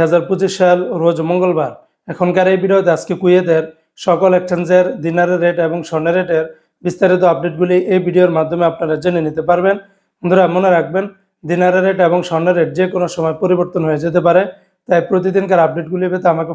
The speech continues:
ফলো বা সাবস্ক্রাইব করে রাখতে পারেন। তো বন্ধুরা, আজকে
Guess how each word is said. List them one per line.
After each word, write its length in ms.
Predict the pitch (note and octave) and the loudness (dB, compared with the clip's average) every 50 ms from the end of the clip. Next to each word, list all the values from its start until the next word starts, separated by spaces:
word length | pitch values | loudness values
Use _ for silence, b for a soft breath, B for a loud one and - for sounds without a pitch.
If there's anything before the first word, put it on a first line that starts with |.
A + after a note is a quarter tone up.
| - | -8
ফলো 140 | F3 E3+ E3 E3 | -4 -2 0 2
বা 60 | F3+ E3+ F3 | 2 0 0
সাবস্ক্রাইব 340 | F3 D#3 - - - F3 E3+ F3 - | -4 -10 -8 -4 -2 -2 -2 0 0
করে 120 | F3 F3 | 2 2
রাখতে 260 | E3 D#3+ D3+ - - | 4 2 2 -2 -4
পারেন। 280 | D#3+ D#3+ E3 E3 E3 D#3+ C3+ - - _ _ _ _ _ _ _ - | -2 0 2 2 2 0 -2 -8 -14 _ _ _ _ _ _ _ -6
তো 0 | G3+ | -2
বন্ধুরা, 260 | E3+ F3+ F#3+ G3 G3 F3 | 0 2 2 4 4 2
আজকে 220 | E3+ F3 - G#3+ | 2 0 -4 -8